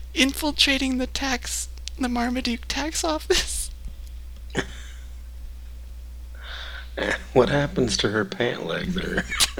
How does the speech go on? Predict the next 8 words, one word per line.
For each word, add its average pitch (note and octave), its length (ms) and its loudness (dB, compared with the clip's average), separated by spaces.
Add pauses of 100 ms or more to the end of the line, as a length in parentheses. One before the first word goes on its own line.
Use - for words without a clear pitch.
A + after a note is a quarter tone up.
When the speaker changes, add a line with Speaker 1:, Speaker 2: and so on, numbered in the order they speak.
(920)
Speaker 1:
She A4+ 180 4
has G#4 160 4
shorts, E4 540 6
and D#4+ 100 2
then E4+ 120 4
she - 180 4
has, D#4 260 2
like, D4+ 140 0